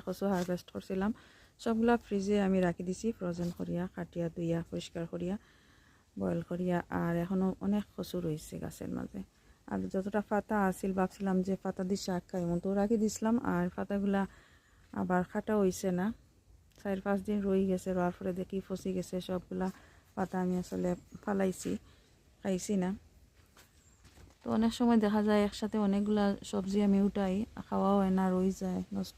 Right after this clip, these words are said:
হয়ে যায়। তো একসাথে আসলে আমি চাই না সবগুলা সবজি একসাথে উঠাইতাম, তো অল্প অল্প করে উঠাইয়া খাই, তো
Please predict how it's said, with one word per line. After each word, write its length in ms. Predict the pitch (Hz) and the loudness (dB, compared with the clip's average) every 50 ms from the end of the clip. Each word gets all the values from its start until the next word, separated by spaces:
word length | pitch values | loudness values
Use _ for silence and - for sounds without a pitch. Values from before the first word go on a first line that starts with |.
| 214 208 | -2 0
হয়ে 160 | 190 185 180 180 185 | 0 0 -2 -2 -2
যায়। 160 | 185 202 226 - - - - - - - - - - - - - - _ _ - - - - - _ _ _ - - - - _ - - - - - - - - - - - - | -2 -2 -4 -6 -12 -20 -20 -20 -20 -20 -20 -20 -20 -20 -20 -20 -20 _ _ -20 -20 -20 -20 -20 _ _ _ -20 -20 -20 -20 _ -20 -20 -20 -20 -20 -20 -20 -20 -20 -20 -10 -4
তো 60 | - 220 214 | 0 0 0
একসাথে 280 | 208 - 240 220 - 226 220 | 2 0 0 0 2 0 0
আসলে 220 | - - 220 220 220 214 | 0 2 4 4 6 8
আমি 140 | 208 214 214 214 202 - - - | 8 8 8 6 4 2 -2 0
চাই 160 | 226 220 214 220 214 | 4 4 6 6 6
না 60 | 208 202 196 | 6 4 4
সবগুলা 320 | 208 196 196 190 196 196 196 185 202 | 2 0 0 0 0 0 0 0 0
সবজি 240 | 196 185 185 202 196 190 | -2 0 0 0 0 0
একসাথে 260 | 180 - - 190 - 196 185 | 0 -2 -4 -4 -2 -2 -2
উঠাইতাম, 440 | 185 - 196 180 180 - - 180 180 185 - - - - - - - - - _ _ | -2 -2 -2 -4 -4 -4 -4 -4 -4 -4 -6 -10 -16 -16 -16 -18 -20 -20 -20 _ _
তো 40 | - 214 | -4 -2
অল্প 140 | 208 202 - 233 220 | -2 -2 -2 -2 -2
অল্প 140 | 214 208 - 214 - | -2 -2 -6 -6 -4
করে 140 | 220 202 202 190 | -2 0 2 2
উঠাইয়া 380 | 185 - 202 190 190 190 190 185 185 - | 2 2 0 0 2 2 2 0 0 -2
খাই, 240 | - 185 175 170 175 196 226 - - _ _ _ | -4 -2 -2 0 -2 -2 -4 -8 -12 _ _ _
তো 100 | 202 | -6